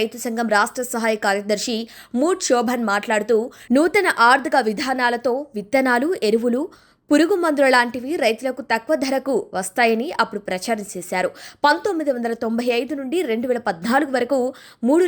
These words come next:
లక్షల ఇరవై ఐదు వేల మంది రైతులు ఆత్మహత్యలు చేసుకున్నారు. మోదీ ప్రభుత్వం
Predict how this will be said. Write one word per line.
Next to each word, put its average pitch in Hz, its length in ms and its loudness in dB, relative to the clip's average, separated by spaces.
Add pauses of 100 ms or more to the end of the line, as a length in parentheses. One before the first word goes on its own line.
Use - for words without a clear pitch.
లక్షల - 300 -2 (180)
ఇరవై 233 220 -2
ఐదు 226 120 -4
వేల 220 220 0
మంది 208 200 0 (100)
రైతులు 240 340 0 (240)
ఆత్మహత్యలు 254 600 -8
చేసుకున్నారు. 185 460 -4 (460)
మోదీ 277 320 6
ప్రభుత్వం 247 340 -2